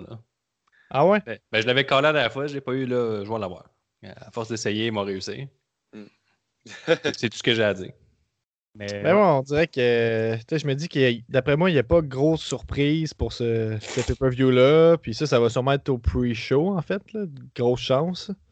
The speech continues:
Speaker 3: Non, je pense
Speaker 2: Euh.
Speaker 3: pas, parce que de, depuis un bout de two oh five, je, je te coupe, désolé, Gab.
Speaker 2: Ouais, pas trop.
Speaker 3: Mais je, two oh five, souvent, maintenant, ils ont, euh, le match est dans la soirée. Il est plus rendu dans le kick-off parce que, euh, souvent, two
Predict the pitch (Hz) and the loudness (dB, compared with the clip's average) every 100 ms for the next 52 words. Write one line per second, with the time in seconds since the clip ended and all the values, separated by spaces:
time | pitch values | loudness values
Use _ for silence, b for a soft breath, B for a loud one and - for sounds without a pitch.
0 | B B 135 175 240 214 156 151 214 240 | B B 2 4 4 2 -2 0 2 2
1 | 156 - 156 143 143 135 139 170 160 214 | 2 -2 -2 0 0 0 -2 -2 0 0
2 | - 175 160 170 175 - 117 - _ - | -2 -2 -2 -2 -6 -6 -18 -20 _ -16
3 | 208 123 170 185 _ 131 120 131 160 156 | -12 -10 -8 -10 _ -8 -6 -6 -4 -4
4 | 185 156 135 - 123 143 160 110 - _ | -4 -6 -4 -4 -2 -4 -4 -10 -16 _
5 | _ 135 131 135 165 202 - 147 127 143 | _ -4 -2 2 2 0 -8 -10 -6 -6
6 | 170 139 - 139 165 143 120 120 117 117 | -6 -10 -8 -10 -8 -6 -6 -6 -10 -8
7 | 113 110 110 104 90 _ _ _ _ _ | -6 -6 -6 -8 -14 _ _ _ _ _
8 | 123 120 143 175 135 127 135 135 - 139 | -8 -4 -4 -4 -6 -4 -2 -2 -4 -6
9 | 135 156 160 _ _ 123 123 185 185 156 | -6 -10 -16 _ _ -14 -10 -4 -2 -2
10 | 135 147 143 143 - 170 185 - 127 - | -4 -6 -6 -8 -4 -4 -4 -6 -8 -8
11 | - 127 117 104 _ _ _ _ - 120 | -6 -2 -2 -6 _ _ _ _ -4 -2
12 | 123 117 - 147 160 190 - | -2 -6 -8 -2 0 0 -2